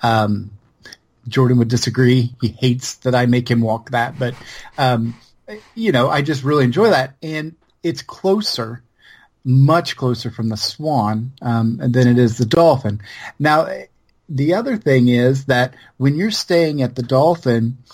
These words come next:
it's kind of funny the way that the walkways go. You would have to kind of look at it, but the walkways follow the building.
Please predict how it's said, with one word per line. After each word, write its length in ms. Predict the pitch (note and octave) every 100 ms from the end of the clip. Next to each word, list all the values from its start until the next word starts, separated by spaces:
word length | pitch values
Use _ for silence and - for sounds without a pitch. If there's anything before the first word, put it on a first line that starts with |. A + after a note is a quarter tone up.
| - - C#3+
it's 280 | C3+ -
kind 300 | - C#3+ F#3+ C4+
of 80 |
funny 360 | - C#3+ D3 F#3+
the 180 | E3+ B2
way 300 | A#2 A#2+ C3
that 220 | C3+ C3+
the 120 | A#2+
walkways 640 | A2 G#2+ B2 - D#3+ F3+ -
go. 340 | F#3 G3+ A3+ _ _ - - - _ _ _ - - _ _ _ _ C3+ - -
You 160 | D3 D3
would 100 | B2+
have 220 | F3 G3
to 80 | D#3+
kind 260 | C#3+ C#3
of 80 | C3
look 220 | C#3 C3+
at 160 | B2+ A#2+
it, 180 | B2+ C3
but 180 | B2+
the 80 | D3+
walkways 540 | C#3+ F#3+ G#3+ F3+ C#3 -
follow 400 | C#3+ C#3+ D3 C#3
the 100 | A#2+
building. 540 | A#2+ B2+ B2 B2